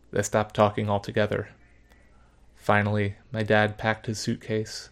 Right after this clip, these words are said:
called a cab, and left in the middle of a cool April day.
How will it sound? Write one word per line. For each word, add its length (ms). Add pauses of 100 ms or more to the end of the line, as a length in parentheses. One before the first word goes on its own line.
(140)
called 260
a 60
cab, 420 (440)
and 120
left 320
in 120
the 60
middle 240
of 80
a 80
cool 460
April 300
day. 340